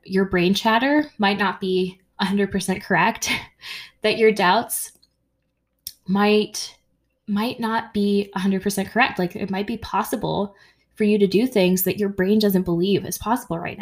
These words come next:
now. So just, I encourage you to join that and show up in there and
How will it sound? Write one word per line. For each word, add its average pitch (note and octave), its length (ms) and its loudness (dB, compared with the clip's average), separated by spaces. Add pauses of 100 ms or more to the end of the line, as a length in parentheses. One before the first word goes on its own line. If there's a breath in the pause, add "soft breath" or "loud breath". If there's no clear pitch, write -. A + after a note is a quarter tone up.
now. G#3 140 -10 (480 loud breath)
So A3 380 4
just, C4+ 280 -2 (100)
I A#3+ 140 2
encourage A#3 400 -2
you C4 100 -4
to C4+ 100 -4
join G3 260 -2
that A3 220 -2
and G3+ 100 -2
show F3+ 240 0
up F#3 160 -2
in A3+ 100 -4
there A#3+ 320 2
and F#3+ 300 -2